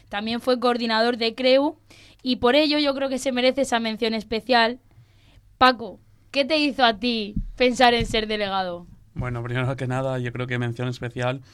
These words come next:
Speaker 2: habría que hacérsela a cada uno de, de los compañeros y compañeras que trabajan por el conjunto de los alumnos.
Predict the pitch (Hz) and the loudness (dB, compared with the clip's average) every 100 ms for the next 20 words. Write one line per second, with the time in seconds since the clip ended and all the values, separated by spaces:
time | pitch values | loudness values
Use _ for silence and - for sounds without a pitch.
0 | - - 123 127 127 127 120 123 127 127 | -20 -8 -4 -2 -4 -8 -8 -2 0 0
1 | 127 - 120 117 123 120 127 143 135 127 | -4 -8 -8 -6 -4 -4 -4 -6 -6 -6
2 | 120 117 117 117 117 120 117 120 120 127 | -4 -4 -6 -8 -6 -6 -6 -4 -2 -2
3 | 123 127 127 120 117 120 120 117 117 117 | -2 -4 -4 -4 -4 -4 -6 -8 -4 -4
4 | 117 117 120 117 113 113 113 113 - 120 | -4 -4 -2 -2 -2 -6 -6 -10 -6 -6
5 | 113 110 110 113 113 110 | -6 -6 -6 -4 -4 -8